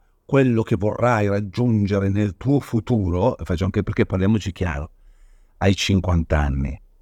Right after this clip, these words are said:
hai deciso che quel, a-, a-, quel nuovo lavoro ti porterà a, ma non hai ben chiaro quando ti porterà.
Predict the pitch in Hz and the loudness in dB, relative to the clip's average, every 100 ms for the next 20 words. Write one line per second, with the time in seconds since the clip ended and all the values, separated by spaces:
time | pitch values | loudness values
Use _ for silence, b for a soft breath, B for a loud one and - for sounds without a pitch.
0 | - _ _ _ - - - _ - - | -20 _ _ _ -20 -20 -20 _ -20 -20
1 | - _ - _ _ - _ _ - 104 | -20 _ -20 _ _ -20 _ _ 0 2
2 | 104 98 - 123 117 113 95 - 107 104 | 2 0 2 2 2 2 0 4 4 4
3 | 95 - _ - 87 - 95 92 71 - | 2 -2 _ -16 -12 -4 -2 -2 -6 -12
4 | - 101 98 107 113 101 92 107 110 - | -4 0 2 2 2 2 2 2 0 -2
5 | 104 - 110 95 - 95 92 - 90 80 | -6 -2 -2 -2 -2 -2 -2 -2 -4 -6
6 | - _ _ _ - 98 107 110 107 110 | -8 _ _ _ -4 2 4 4 4 4
7 | 123 107 98 92 123 101 87 87 - 101 | 2 2 0 0 2 2 2 0 -2 0
8 | 101 104 98 95 90 - 87 - 85 78 | 2 4 2 0 -2 -4 -4 -2 -2 -2
9 | 73 | -6